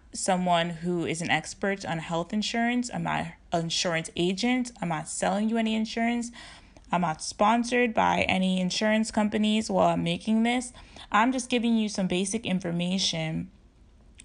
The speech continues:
on how you can go about getting healthcare. So first, I'm gonna start off that it does come at a cost to you. So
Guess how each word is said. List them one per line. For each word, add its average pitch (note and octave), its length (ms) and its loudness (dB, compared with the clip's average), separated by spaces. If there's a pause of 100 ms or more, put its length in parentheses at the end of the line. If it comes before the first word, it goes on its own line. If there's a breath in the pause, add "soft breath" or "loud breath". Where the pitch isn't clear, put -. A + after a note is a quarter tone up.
on F#3+ 140 6
how G3 420 2
you G3 120 0
can F#3+ 220 0
go F3+ 200 2
about F3 440 0 (340 loud breath)
getting B3 280 4
healthcare. - 640 -4 (800 loud breath)
So G#3 600 4 (2250)
first, B3+ 320 2
I'm A#3 40 4
gonna A3 140 2
start G3+ 240 0
off F#3+ 160 0
that F#3+ 140 2
it F#3+ 100 2
does A3+ 240 4
come G3+ 380 4
at F3+ 100 2
a F3 60 0
cost F3 440 0
to G#3+ 100 0
you. F3 360 -2
So G3 560 2